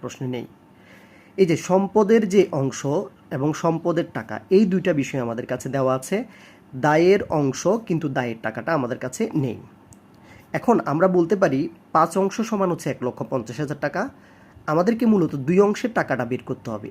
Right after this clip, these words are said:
এই দুই অংশের টাকা হচ্ছে আমাদের চলতি দায়। আমরা যদি দুই অংশের টাকাটা বের করতে পারি, তাহলে আমাদের প্রশ্নে চলতি দায়টা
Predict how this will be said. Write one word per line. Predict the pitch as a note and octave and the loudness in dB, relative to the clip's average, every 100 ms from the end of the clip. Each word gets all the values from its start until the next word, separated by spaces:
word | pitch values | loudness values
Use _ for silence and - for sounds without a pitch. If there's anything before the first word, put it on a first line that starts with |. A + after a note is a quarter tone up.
| - | -4
এই | D#3 C#3 | -2 2
দুই | E3+ | 2
অংশের | F3+ F#3 A3 F3+ | 2 0 -4 -4
টাকা | C#3+ C#3+ | -4 -4
হচ্ছে | C#3 E3+ | -4 -8
আমাদের | B2 A#2+ A#2 | -8 -8 -4
চলতি | C#3+ B2+ G#2+ | -4 -4 -8
দায়। | G2+ - - - - - | -10 -16 -20 -20 -10 -4
আমরা | C#3+ E3 E3 | 0 2 2
যদি | D#3+ C3+ | 2 2
দুই | E3 G3+ | 4 4
অংশের | G3+ A3+ A3+ | 4 -2 -2
টাকাটা | F3+ F3+ E3 | -2 0 2
বের | C#3+ D3 | 2 2
করতে | D#3 - B2 | 0 -2 -4
পারি, | A2+ D#3+ G3 | -2 -4 -2
তাহলে | B2 A#2+ | -2 -2
আমাদের | A2+ A#2+ B2 | -4 -6 -6
প্রশ্নে | C3+ F#3+ G#3 | -4 -4 0
চলতি | D3+ A#2+ A#2 | -2 0 -4
দায়টা | A2 | -2